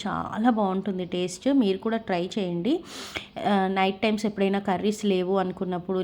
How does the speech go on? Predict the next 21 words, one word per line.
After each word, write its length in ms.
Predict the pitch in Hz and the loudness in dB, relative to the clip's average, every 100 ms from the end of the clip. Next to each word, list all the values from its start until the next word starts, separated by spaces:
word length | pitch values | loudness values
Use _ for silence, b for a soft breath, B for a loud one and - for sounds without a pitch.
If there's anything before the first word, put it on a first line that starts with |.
| 185 | 0
లేదంటే 300 | 185 190 202 185 | 0 0 2 2
ఏం 100 | 196 | 2
కూర 220 | 208 196 | 0 0
తినాలనిపించట్లేదు 1120 | 196 190 185 196 185 190 190 190 175 185 175 | 0 0 2 0 0 -2 -4 -4 -2 -2 -2
అనుకున్నప్పుడు 580 | 175 175 175 175 175 220 240 190 | -4 -4 -4 -4 0 0 0 0
ఇలా 200 | 185 185 180 B B B - | 0 0 0 B B B -8
మంచిగా 520 | 185 185 - 214 214 202 - - - - - - - | -6 -4 -4 -2 2 2 0 -12 -20 -20 -20 -20 -4
కొత్తి-, 380 | 202 202 202 - - | -2 -2 -8 -2 2
కరివేపాకు 440 | 190 202 214 208 | 4 4 2 0
కారం 260 | 202 180 190 190 | 0 2 2 0
చేసుకుంటే 480 | 180 - 180 175 247 - 208 | -2 -2 -2 0 -2 -2 -8
చాలా 480 | - - - 220 233 | -6 -6 -2 6 6
బాగుంటుంది 420 | 208 185 185 180 175 | 6 2 0 -4 -2
టేస్ట్. 320 | 180 180 - 370 330 | -2 -4 -2 -2 -2
ఇప్పుడు 180 | - 202 | 0 0
తిరగమాతను 500 | 196 190 196 196 190 180 | 2 2 2 0 -2 -4
మొత్తం 200 | 180 208 | -2 0
మంచిగా 360 | 180 175 202 185 | 0 -2 -2 -4
మిక్స్ 200 | 180 - - | -4 -6 -2
చేసేసుకుందాము. 720 | 185 190 - 185 175 170 233 - B B B B B - | 0 -2 -4 -6 -4 2 2 0 B B B B B -2
తిరగమాతను 520 | 220 208 202 202 196 | 2 4 2 2 0